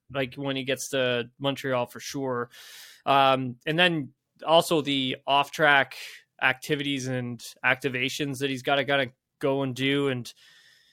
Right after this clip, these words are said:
I mean, he was, he was really busy on Thursday, like, the, during the media day. Like, he was, he was jammed, jammed packed. I couldn't even, we couldn't, I couldn't get a, a, a sit down one-on-one with him. I had to talk to him in the media pen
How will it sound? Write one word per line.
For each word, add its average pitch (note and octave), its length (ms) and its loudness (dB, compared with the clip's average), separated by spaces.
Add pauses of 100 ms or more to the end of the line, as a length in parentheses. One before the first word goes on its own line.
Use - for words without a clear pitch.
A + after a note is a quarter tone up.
(280)
I B2+ 100 -2
mean, C#3 640 -2
he - 320 -2
was, C#3 640 -2 (300)
he G#3 200 -4
was C3 180 -4
really C#3 400 -2
busy B2+ 320 -4
on A2+ 140 -6
Thursday, A2+ 680 -8
like, C3 200 -4
the, C3+ 100 -2
during C3 440 -4
the B2 60 -4
media B2+ 320 -2
day. D3 400 4 (160)
Like, B2 140 -6
he E3+ 160 -4
was, A#2+ 320 -4 (300)
he D#3 140 -6
was C3+ 160 -4
jammed, A2 520 -6 (360)
jammed C#3+ 460 0
packed. A#2 300 0
I C#3+ 80 2
couldn't E3+ 240 2
even, C#3+ 320 0 (360)
we F3+ 120 0
couldn't, G#3 320 4
I D3+ 100 2
couldn't F#3+ 220 2
get D#3+ 160 6
a, C3 460 4
a, C3+ 40 -4
a - 40 0
sit - 240 -4
down D3 200 6
one-on-one C#3+ 440 0
with E3+ 100 -2
him. E3 100 -2
I D#3+ 60 2
had C#3+ 120 0
to C3 200 0
talk C3 340 -2
to D3 80 -4
him C#3 80 -2
in C3 100 -6
the B2 80 -6
media C3 360 -2
pen E3+ 400 0